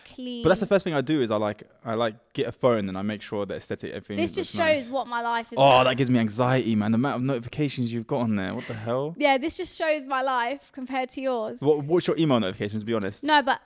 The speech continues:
Speaker 1: to be
Speaker 2: 'Cause
Speaker 1: fair,
Speaker 2: I, like, check mine every day,
Speaker 1: no,
Speaker 2: like,
Speaker 1: no,
Speaker 2: even
Speaker 1: no.
Speaker 2: now.
Speaker 1: I've been recently, I've, I've s-, cleared my emails. I've only
Speaker 2: No,
Speaker 1: got
Speaker 2: but look at your
Speaker 1: 56.
Speaker 2: Gmail, like, four thousand. That gives me anxiety.
Speaker 1: Oh.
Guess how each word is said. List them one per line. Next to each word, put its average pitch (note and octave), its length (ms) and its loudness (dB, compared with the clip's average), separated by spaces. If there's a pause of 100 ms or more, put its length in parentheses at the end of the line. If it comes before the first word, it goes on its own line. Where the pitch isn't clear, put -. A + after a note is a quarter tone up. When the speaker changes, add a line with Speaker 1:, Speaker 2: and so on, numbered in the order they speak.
(380)
Speaker 1:
to C#4+ 80 -4
be - 100 2
Speaker 2:
'Cause - 80 2
Speaker 1:
fair, - 80 8
Speaker 2:
I, C#3+ 60 10
like, B2+ 180 4
check - 180 -6
mine A2 140 -2
every A2 120 -6
day, A2 120 0
Speaker 1:
no, C#4+ 80 2
Speaker 2:
like, C4+ 100 4
Speaker 1:
no, - 60 0
Speaker 2:
even - 120 -2
Speaker 1:
no. A#3 60 -2
Speaker 2:
now. - 60 -4
Speaker 1:
I've B3+ 180 -2
been C4+ 180 -6
recently, B3+ 440 -8
I've, A3 260 -10
I've A3+ 240 -10 (160)
s-, - 160 -14 (100)
cleared A#3 220 -6
my A3+ 100 -14
emails. G#3+ 280 -12
I've G#3 80 -16
only A3 80 -6
Speaker 2:
No, D#3+ 60 -2
Speaker 1:
got E3 100 6
Speaker 2:
but F3+ 80 -2
look A3+ 60 4
at - 20 -8
your A#3+ 100 2
Speaker 1:
56. B3+ 340 2
Speaker 2:
Gmail, F3 220 8
like, D#3 140 -2
four B3 220 4
thousand. A3+ 480 4
That F3 100 -2
gives A3 160 -2
me F#3+ 60 0
anxiety. E3 600 0
Speaker 1:
Oh. A#3+ 420 -4